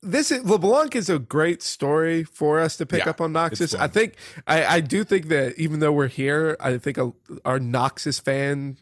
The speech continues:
Speaker 1: listeners out there are still gonna be a little tilted at us because our first
Speaker 2: If they're
Speaker 1: Noxus
Speaker 2: still here.
Speaker 1: our first Noxus
Speaker 2: <laughs>
Speaker 1: champion isn't even one of the original Noxus <laughs> characters that came out with the game. <laughs>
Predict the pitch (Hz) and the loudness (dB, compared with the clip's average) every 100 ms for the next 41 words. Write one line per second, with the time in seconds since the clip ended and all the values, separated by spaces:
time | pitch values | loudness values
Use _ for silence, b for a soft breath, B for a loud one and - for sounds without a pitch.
0 | - 127 143 - 147 143 139 147 147 - | -8 -2 -2 0 -2 -2 -2 -2 -2 -2
1 | 156 156 156 B B - - 160 147 156 | -2 -2 -4 B B -6 0 2 2 2
2 | 147 131 127 110 - 131 120 143 143 143 | 0 2 0 -2 -2 -2 -2 -2 0 0
3 | 139 - 120 120 110 - 135 131 127 139 | -2 -4 -6 -4 -6 -2 0 2 2 4
4 | 131 160 165 120 139 139 90 92 B B | 4 4 4 4 0 0 -4 -8 B B
5 | _ _ _ 120 170 165 196 208 196 147 | _ _ _ 2 4 4 2 2 2 2
6 | 139 151 - 190 - 185 175 175 202 208 | 4 4 2 0 0 0 0 0 -2 -2
7 | 208 b b b b _ _ 160 170 185 | -4 b b b b _ _ 2 2 2
8 | 170 160 180 175 160 160 170 160 151 156 | 0 2 2 2 2 2 2 4 4 4
9 | 147 156 160 185 170 151 147 - 622 185 | 2 2 2 2 2 4 4 4 4 4
10 | - 539 185 339 554 240 247 - 196 - | 2 2 4 4 2 0 2 2 2 0
11 | - 185 196 180 196 202 202 202 196 180 | 2 4 4 4 2 2 0 2 0 2
12 | 170 160 220 269 247 | 2 4 4 2 -2